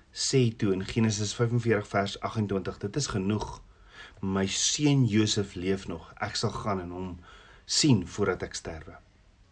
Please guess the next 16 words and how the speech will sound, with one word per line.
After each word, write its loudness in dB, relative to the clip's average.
Let 2
wel, 4
die 8
feit 10
dat 10
Jakob 6
Josef 8
se 4
woorde 4
gehoor 2
het 4
en 2
die 0
waans 2
gesien 2
het, 2